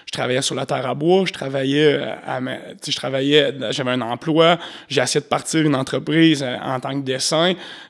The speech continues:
Euh, j-, j'avais peur. J'étais pas capable de, de décrocher, j'avais peur. Aujourd'hui, c'est, qu-,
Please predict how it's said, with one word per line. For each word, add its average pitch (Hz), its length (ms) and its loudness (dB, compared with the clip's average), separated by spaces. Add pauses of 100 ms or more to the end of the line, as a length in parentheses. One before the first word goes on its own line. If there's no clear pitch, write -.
(140)
Euh, - 60 -14 (880)
j-, 135 200 -8 (120)
j'avais 135 300 -6
peur. - 720 -2 (500)
J'étais - 160 -8
pas 143 140 -2
capable 156 400 2
de, 135 140 2
de 135 200 -4
décrocher, 127 600 -4
j'avais 127 240 -8 (120)
peur. 147 440 -4 (680)
Aujourd'hui, 131 720 -4 (1300)
c'est, - 220 -16 (180)
qu-, - 160 -6